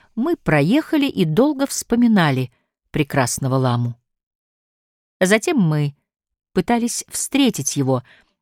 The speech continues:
но каково же было наше изумление, когда местные ламы сообщили нам, что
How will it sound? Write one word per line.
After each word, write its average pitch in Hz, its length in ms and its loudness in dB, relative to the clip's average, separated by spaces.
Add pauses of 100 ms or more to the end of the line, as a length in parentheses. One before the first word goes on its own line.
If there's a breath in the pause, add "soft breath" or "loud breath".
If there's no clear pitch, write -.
(180)
но 147 260 2
каково 143 380 0
же 143 100 0
было 143 180 2
наше 139 280 0
изумление, 139 440 0
когда 135 280 -2
местные 135 460 0
ламы 135 320 0
сообщили 135 680 -2
нам, 156 280 0 (340 soft breath)
что - 580 0